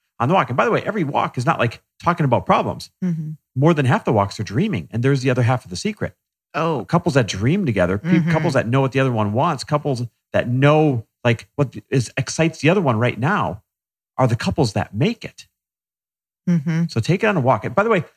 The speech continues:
Speaker 1: I wanna tell everyone how, how we, I figured out how much we have walked since we've been married for fifteen years. Are you ready for this?
Speaker 2: Well
Speaker 1: If you take fifteen years times three hundred sixty-five days a year, because, guys, we have walked a minimum of three miles a day every single day of our life.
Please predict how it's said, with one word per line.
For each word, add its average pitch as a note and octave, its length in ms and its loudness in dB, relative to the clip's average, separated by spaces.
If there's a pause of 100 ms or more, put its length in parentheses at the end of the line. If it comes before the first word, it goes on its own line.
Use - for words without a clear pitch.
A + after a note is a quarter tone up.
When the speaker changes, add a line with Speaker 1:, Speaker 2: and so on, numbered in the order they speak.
(260)
Speaker 1:
I - 80 2
wanna C4 120 2
tell F3+ 160 4
everyone B2+ 240 2
how, B2 300 0
how B2+ 220 -4
we, C3+ 180 2
I C3+ 100 2
figured C#3 260 2
out G#2 100 0
how - 180 -2
much A2+ 300 -2
we A2+ 120 0
have G2 120 0
walked F2+ 400 -4 (440)
since A#2 200 0
we've G#2+ 140 2
been G2 120 0
married F2 220 0
for F2+ 100 -6
fifteen F#2 380 -2
years. - 260 -4
Are F2 80 -6
you G2+ 60 0
ready A2+ 140 2
for G#2+ 120 -6
this? A#2+ 260 -2 (440)
Speaker 2:
Well G3 160 4
Speaker 1:
If G3 80 -2
you C#3+ 80 6
take D#3+ 260 2
fifteen D3+ 480 0
years G2 420 -2 (640)
times G2+ 220 -2
three G#2+ 160 0
hundred B2 120 2
sixty-five A#2+ 520 -2
days A2 200 2
a - 20 -4
year, G2+ 140 4
because, G#2+ 260 0
guys, G#2+ 180 0
we A2+ 160 -2
have D3 140 -2
walked G#2+ 360 -2 (500)
a A#2 80 2
minimum A2 580 2
of F2+ 60 -6
three A#2+ 180 -2
miles A#2 240 0
a G2+ 40 -2
day F#2+ 120 0
every G#2 200 -4
single A#2 200 -4
day A2 120 0
of A2+ 100 -2
our A2+ 80 0
life. C3 320 -2